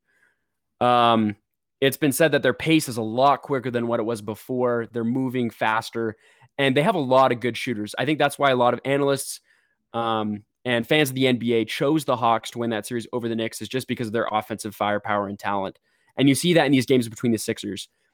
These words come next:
It was crazy to watch that first game and see them go up by twenty. Obviously, like, Embiid was, you know, coming back, um, um, off that, you know, meniscus tear. I,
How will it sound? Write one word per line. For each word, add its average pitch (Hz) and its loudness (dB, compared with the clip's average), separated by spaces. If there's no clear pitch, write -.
It 165 4
was 185 2
crazy 156 2
to - -4
watch 123 2
that 117 2
first 123 0
game 117 0
and 113 0
see 127 -2
them 117 -2
go 120 2
up 113 2
by 104 -2
twenty. 143 0
Obviously, 147 2
like, 117 0
Embiid 131 -2
was, 123 -2
you 120 -4
know, 110 -2
coming 127 -2
back, 110 0
um, 107 -2
um, 107 0
off 107 2
that, 107 -2
you 120 -2
know, 107 -2
meniscus 110 -4
tear. 110 2
I, 110 0